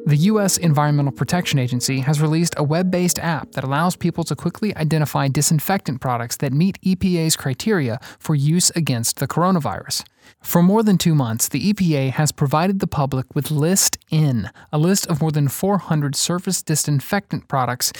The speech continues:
that meet the agency's criteria for use against the virus. Now, the agency transformed the data into a browser-based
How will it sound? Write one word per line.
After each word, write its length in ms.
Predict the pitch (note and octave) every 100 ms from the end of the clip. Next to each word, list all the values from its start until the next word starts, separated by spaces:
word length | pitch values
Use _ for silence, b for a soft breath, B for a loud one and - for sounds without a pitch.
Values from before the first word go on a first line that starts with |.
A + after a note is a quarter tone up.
| B -
that 120 | D3+
meet 300 | D#3 G3+ G3
the 180 | F#3 -
agency's 500 | F#3 G#3+ G#3+ A3 -
criteria 560 | G3 F3 - C3+ B2+
for 180 | B2+ D#3
use 400 | D3+ G3+ D#3+ - D#3+
against 320 | C3 A#2 -
the 60 |
virus. 520 | C3+ D#3+ D3 G2+ - - B B B D#3
Now, 280 | F#3 E3
the 180 | D3 D#3
agency 360 | F3 G#3+ G#3 G#3
transformed 560 | - E3 D3+ - G3+
the 80 | F#3
data 320 | D#3 C3+ C3
into 240 | B2 D#3+ D3+
a 60 |
browser-based 720 | C3+ C#3+ D3 F3 E3 D#3+ D#3